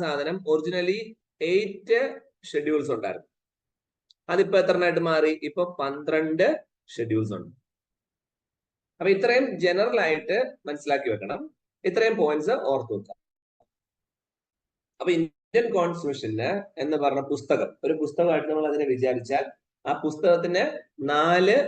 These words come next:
മെയിൻ ഭാഗങ്ങളാണുള്ളത്. ഒന്ന് ഏതാമ്പലായിട്ട് നമ്മൾ അതിനെ കൺസിഡർ ചെയ്യും. അതാണ് അതിന്റെ ഫ്രണ്ട് പേജ്. അത് വായിച്ചിട്ടാണ് നമ്മൾ അടുത്ത, അത്, അതിങ്ങനെ പേജ്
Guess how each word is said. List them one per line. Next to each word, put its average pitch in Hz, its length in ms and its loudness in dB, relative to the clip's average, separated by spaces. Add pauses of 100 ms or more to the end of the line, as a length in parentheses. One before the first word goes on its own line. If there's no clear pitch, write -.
(160)
മെയിൻ 170 260 4 (140)
ഭാഗങ്ങളാണുള്ളത്. 139 2500 -8 (520)
ഒന്ന് 151 200 -2 (100)
ഏതാമ്പലായിട്ട് 151 540 0
നമ്മൾ 117 200 -4
അതിനെ 123 180 -4 (440)
കൺസിഡർ 107 320 -4
ചെയ്യും. 104 160 -12 (400)
അതാണ് 143 300 2
അതിന്റെ 160 240 2
ഫ്രണ്ട് 190 280 2
പേജ്. 127 200 2 (140)
അത് 160 160 -4
വായിച്ചിട്ടാണ് 175 500 0
നമ്മൾ 175 200 -2
അടുത്ത, 165 140 -2 (400)
അത്, 170 80 -4 (140)
അതിങ്ങനെ 180 320 0
പേജ് 180 240 2